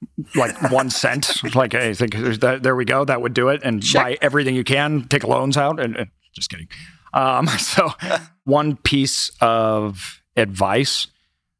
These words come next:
Speaker 1: that I could give to my younger self would be that the journey can't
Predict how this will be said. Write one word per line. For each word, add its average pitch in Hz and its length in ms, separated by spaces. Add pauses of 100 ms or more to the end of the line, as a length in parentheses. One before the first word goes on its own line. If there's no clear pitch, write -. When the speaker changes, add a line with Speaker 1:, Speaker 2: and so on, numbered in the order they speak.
Speaker 1:
that 120 100
I 117 80
could 104 180
give 110 420
to 104 760
my 98 400
younger 98 280
self 82 400 (160)
would 131 180
be 120 200
that 107 480 (320)
the 117 80
journey 110 360
can't 101 300